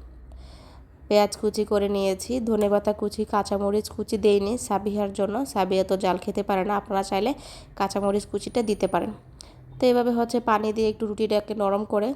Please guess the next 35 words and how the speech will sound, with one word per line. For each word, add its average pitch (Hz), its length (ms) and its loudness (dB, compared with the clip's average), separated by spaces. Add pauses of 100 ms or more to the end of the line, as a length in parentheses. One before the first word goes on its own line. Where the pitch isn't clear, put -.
(100)
তারপর 208 260 -2
হচ্ছে 202 240 -4
এটার 202 120 -4
সাথে 208 220 0
আমি 208 100 4
মিক্স 208 300 -2
করে 196 200 0
নিতেছি। 196 380 -2
দেখতেই 202 380 0
আছেন 196 240 -4
কীভাবে 202 380 0
আমি 196 140 0
হাত 196 240 0
দিয়ে 202 200 -2
নরম 202 220 0
করে 202 220 -2
নিচ্ছি, 202 380 -2 (500)
এভাবে 208 280 4
করে 214 240 2
নেবেন 208 380 0 (220)
সবাই 190 300 -2
সবার 190 260 2
মতো 190 280 -2
করে। 202 260 0 (580)
আর 202 60 0
চাইলে 226 340 0
হচ্ছে 233 300 0
আপনারা 226 320 0
একটা 226 180 -2
সিদ্ধ 202 420 -2
ডিম 208 300 0
গ্রেট 202 320 0
করে 202 180 2
নিতে 202 240 0
পারেন। 202 280 0